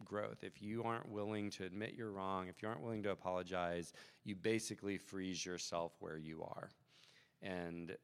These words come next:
uh, it's only through that humility that you can really continue to improve. Um, and then, uh, another thing that I would just say is, uh, Mandy talked about the books.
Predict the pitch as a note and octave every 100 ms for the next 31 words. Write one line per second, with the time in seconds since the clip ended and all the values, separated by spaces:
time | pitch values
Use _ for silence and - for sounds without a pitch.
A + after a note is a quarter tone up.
0 | - F2+ - - G2+ - A2 G#2 A#2 A2
1 | G#2 F2+ - G2 F2+ - - F#2 F#2 C3
2 | A#2 F#2 F2+ E2+ - F#2 G2 F2 F2+ F2+
3 | F2 - F2 - F2+ F2+ - F2 F2 -
4 | F2 E2+ E2+ E2+ - - - - - -
5 | G2 F#2+ A#2+ - E3+ B3 B3+ A#3 - -
6 | - D3+ - D#3 D#3 E3+ B2+ - D3+ C#3+
7 | A#2 A#2+ C3+ B2 B2 - G2 G#2+ A2 G#2
8 | G2 - - - - _ C#3 C3+ B2 A2
9 | - - _ - A#2+ - C3+ E3+ G#3 D#3+
10 | C3+ C3 B2+ F#2+ G#2+ A#2 -